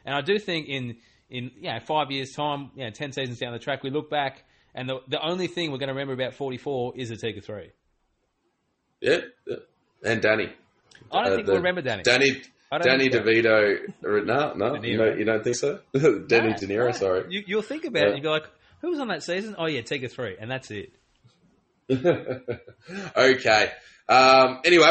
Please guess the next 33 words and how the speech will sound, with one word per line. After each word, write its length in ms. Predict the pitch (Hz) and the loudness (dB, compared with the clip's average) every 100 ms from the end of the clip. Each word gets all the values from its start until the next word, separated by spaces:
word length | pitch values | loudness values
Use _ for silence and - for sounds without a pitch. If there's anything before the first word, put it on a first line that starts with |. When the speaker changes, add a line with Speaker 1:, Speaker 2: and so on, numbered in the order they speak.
| 180 | 8
Speaker 2:
well, 340 | 180 170 - | 6 4 0
while 240 | 139 175 175 | 0 2 6
we're 160 | 139 | 6
here, 320 | 117 131 160 165 | 4 4 6 6
we've 160 | 113 | 4
just 160 | 104 110 | 2 0
ranked 160 | 117 | 0
the 40 | - | 0
seasons. 560 | - 135 165 240 233 | 2 2 2 -2 -2
So, 180 | - 117 | 2 4
did 120 | 123 | 2
you 80 | 151 | 2
wanna 180 | 196 190 | 2 4
rank 120 | 185 | 4
the 80 | 156 | 2
win-, 200 | 196 - | 0 0
winners, 300 | - 202 175 | 2 2 2
mate? 180 | - 92 - - | 0 -10 -14 -10
Speaker 1:
Let's 180 | 170 202 | -8 -2
rank. 200 | 180 175 | 0 0
Let's 180 | 175 185 | -2 -4
do 100 | - | 0
Speaker 2:
Who's 140 | 208 190 | 2 4
Speaker 1:
more 100 | 143 | 2
Speaker 2:
your 60 | |
Speaker 1:
rankings. 200 | 131 92 - | -2 -10 -4
Rankings 300 | 175 180 135 | -4 -4 -8
are 60 | |
fun. 300 | - 135 139 | -6 -4 -4
I 40 | 135 | -2
love 180 | 127 | 0
Speaker 2:
Yeah. 60 | - | 0
Speaker 1:
rankings. 340 | 110 - 127 | -2 -10 -14